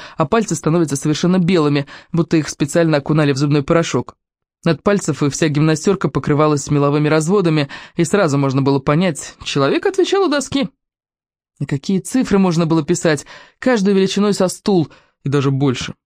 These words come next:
Как-то придя домой, Петя сказал: «А меня опять вызывали к доске». Он сообщил об этом как о самом пустяковом событии, даже слегка небрежно.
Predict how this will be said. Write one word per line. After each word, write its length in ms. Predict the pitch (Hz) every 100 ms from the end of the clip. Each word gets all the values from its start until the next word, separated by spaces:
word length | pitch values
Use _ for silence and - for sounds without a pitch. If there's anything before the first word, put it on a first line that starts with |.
| _ _ _ _ _ _ _ _ _ _ _
Как-то 300 | - 156 -
придя 260 | 143 147 151
домой, 440 | 143 185 240 143
Петя 240 | 131 160 143
сказал: 500 | - 160 147 135 - _ _ _ _ _ _ _ -
«А 80 | -
меня 280 | 359 554 494
опять 220 | 466 359
вызывали 340 | 254 185 143
к 80 | 127
доске». 460 | 123 - - - 135 131 _ _ _ _ _ _ - - -
Он 100 | 302
сообщил 340 | 254 214 240
об 120 | 226 254
этом 220 | 226 185
как 180 | 185 180
о 60 |
самом 320 | 175 190 175 151
пустяковом 520 | 175 - 180 175 165
событии, 440 | 185 202 277 156
даже 340 | 135 139 135 131
слегка 360 | 139 135 143
небрежно. 540 | 143 208 277 135 117